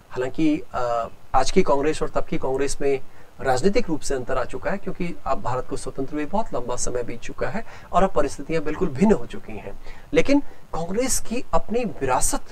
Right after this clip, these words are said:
बड़ी, अ, गंभीर, बड़ी लंबी और बड़ी, एक यूं कहें कि एक लंबी परंपरा वाली रही है। तो इस,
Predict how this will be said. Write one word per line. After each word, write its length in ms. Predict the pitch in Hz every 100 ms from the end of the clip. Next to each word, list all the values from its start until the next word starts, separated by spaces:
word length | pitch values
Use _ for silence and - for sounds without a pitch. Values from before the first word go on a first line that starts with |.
| - - - - -
बड़ी, 480 | 123 139 208 262 269 - - - -
अ, 60 | 123 117 113 113 120 120
गंभीर, 520 | 151 - 165 262 269 - - - 123
बड़ी 260 | 139 202
लंबी 520 | 196 131 185 180 254 - - -
और 160 | 170 175
बड़ी, 480 | 135 143 202 277 - - -
एक 160 | 190 202
यूं 220 | 185 190
कहें 300 | 240 190 208
कि 120 | 220 226
एक 220 | 208 -
लंबी 300 | 165 269 277
परंपरा 420 | 196 156 - 139
वाली 240 | 120 120
रही 300 | 123 107 107
है। 160 | 104 95 - - - -
तो 220 | 202 208 - - -
इस, 280 | 240 - -